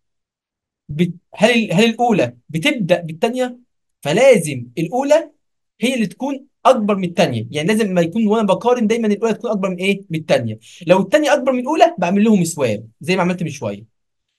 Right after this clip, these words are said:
فسترينج وان وسترينج تو هل بيساووا بعض؟ هي الحالة الأولى لأ، مش بيساووا بعض. طيب، ما بيساويش بعض. هل السترينج الأولى بتبدأ بالسترينج التانية؟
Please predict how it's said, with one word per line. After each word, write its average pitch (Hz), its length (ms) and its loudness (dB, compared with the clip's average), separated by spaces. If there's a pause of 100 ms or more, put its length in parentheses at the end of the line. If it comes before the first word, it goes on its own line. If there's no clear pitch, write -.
(140)
فسترينج 254 440 -2
وان 170 380 -2 (120)
وسترينج 180 400 -2
تو 127 300 -8 (520)
هل 262 140 4
بيساووا 254 240 2
بعض؟ 247 360 0
هي 175 100 0
الحالة 208 220 -2
الأولى 226 160 0
لأ، 156 180 -6 (1200)
مش 147 80 -10
بيساووا 156 300 -2
بعض. 113 260 -8 (920)
طيب، 113 220 -8 (320)
ما 143 80 -4
بيساويش 165 220 -4
بعض. 131 300 0
هل 214 420 4
السترينج 220 300 -2
الأولى 202 340 0
بتبدأ 233 240 -4
بالسترينج 220 300 -4
التانية؟ 262 440 -4